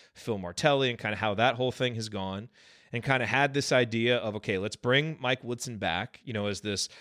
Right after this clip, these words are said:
figure from I U past, but also a proven coach, even though it's at the N B A level. And we're gonna have a system that's more appealing, you know, to college players who wanna get to the N B A.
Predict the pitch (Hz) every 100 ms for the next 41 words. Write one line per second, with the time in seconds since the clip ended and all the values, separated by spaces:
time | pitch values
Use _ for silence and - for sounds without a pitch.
0 | - - 147 143 127 143 139 131 - 127
1 | 127 131 131 107 98 120 - 107 123 -
2 | 107 - 139 131 127 110 95 113 - 117
3 | 120 123 - 113 110 104 110 113 110 98
4 | 92 87 87 - - - - _ 110 101
5 | 101 117 120 117 - - 123 113 - 185
6 | - 165 151 - 135 120 147 143 135 127
7 | 127 123 110 - 107 - 143 139 - 143
8 | 131 127 110 107 98 110 - 104 101 95
9 | 90 123 139 135